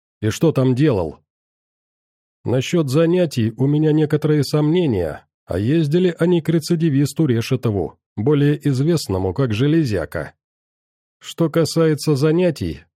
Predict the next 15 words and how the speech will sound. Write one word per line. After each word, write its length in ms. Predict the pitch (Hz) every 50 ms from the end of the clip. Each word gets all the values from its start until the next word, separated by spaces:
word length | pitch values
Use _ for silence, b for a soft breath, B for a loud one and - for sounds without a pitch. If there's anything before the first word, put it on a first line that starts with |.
| _ _
тут 220 | - 175 170 147 151
я, 160 | 156 165 151
впрочем, 560 | - - - 160 165 147 - - 156 151 143 -
уверен, 560 | 151 151 139 151 175 165 147 131 113 113 120 -
это 200 | - 135 - 151
была 240 | 143 143 151 156 151
спекуляция 840 | - - - 151 143 - 156 156 156 151 135 - - - 147 143 147
артефактами". 1040 | - - 139 131 - - 151 143 - 151 107 - - - 95 87 85 78 71 - _ _ _ _ _ _ _ _ _ _ _ _
Капитан 540 | - - 85 - 104 98 - 175 180 170 139
снова 460 | - - - 127 156 175 160 160 147
сел 380 | 120 - - 143 156 156 147 143
на 120 | 131 131
своего 480 | 123 - - 117 123 127 120 120 131 117
конька. 640 | - 127 123 123 117 110 - 107 90 78 67 - _ _ _ _ _ _ _ _ _ _ _ _ _ _ _ _ _ _ _ _ _ _ _
"Кстати, 600 | - - - - - 160 139 - - 82 71 -